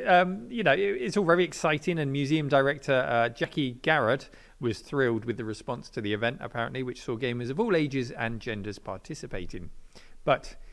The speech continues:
the icing on the retro cake, the glacé cherry, if you will, was the announcement that the museum will be reopening on the twenty-eighth of May of this year,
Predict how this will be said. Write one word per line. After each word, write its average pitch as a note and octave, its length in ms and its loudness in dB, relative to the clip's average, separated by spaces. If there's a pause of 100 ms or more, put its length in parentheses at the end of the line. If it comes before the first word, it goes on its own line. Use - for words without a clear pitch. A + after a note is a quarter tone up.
(240)
the B2+ 140 -6
icing C3+ 520 0
on A2 160 -6
the G#2 80 -4
retro G#2+ 320 -4
cake, B2 340 -2
the A#2+ 80 -2
glacé C3+ 560 -2
cherry, A#2+ 560 -4
if A#2+ 180 -6
you A#2+ 140 -4
will, G#2+ 240 -2 (640)
was C3 160 -2
the B2 140 2
announcement B2+ 460 -4
that A#2+ 120 -12
the A#2 60 -10
museum B2+ 380 -6
will C#3+ 80 -4
be C3+ 120 -4
reopening B2 680 -2
on A#2 160 -8
the A2+ 80 -6
twenty-eighth A#2+ 720 -8
of G#2 120 -10
May A2 440 -4
of G2 140 -10
this - 220 -12
year, C3+ 260 -2